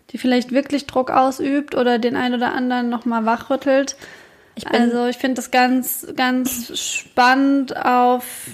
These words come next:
Speaker 1: ja, auch wie du gerade gesagt hast, so ein bisschen eine positive Art auch.
Speaker 2: Ja.
Speaker 1: Weil ich, vielleicht haben das einige gebraucht, weil
Speaker 2: Mhm.
Speaker 1: wir haben echt lange, glaub ich, einfach so zugeguckt.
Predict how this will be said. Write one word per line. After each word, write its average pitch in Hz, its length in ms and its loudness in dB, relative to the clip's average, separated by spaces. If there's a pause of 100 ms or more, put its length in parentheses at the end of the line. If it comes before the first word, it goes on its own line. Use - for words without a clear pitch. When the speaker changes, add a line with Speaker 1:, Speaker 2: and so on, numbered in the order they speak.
(280)
Speaker 1:
ja, 254 380 4
auch 247 80 -8
wie 269 80 -4
du 254 60 -4
gerade 240 280 -2
gesagt 233 320 0
hast, 247 160 -6
so 254 60 -4
ein 247 140 2
bisschen 254 340 0
eine 247 60 2
positive 247 600 -2
Art 226 320 2
auch. 233 340 0
Speaker 2:
Ja. 240 300 -4 (340)
Speaker 1:
Weil 233 720 2
ich, - 140 -10 (840)
vielleicht 247 640 2 (240)
haben 269 300 2
das 269 300 -4
einige 254 480 2
gebraucht, 226 1160 0
weil 240 220 2
Speaker 2:
Mhm. 233 40 4
Speaker 1:
wir 233 140 2
haben 247 160 0
echt 240 220 -8
lange, 240 280 0
glaub 233 260 0
ich, 233 120 -4
einfach 240 260 -4
so 226 140 -6
zugeguckt. 302 1000 -2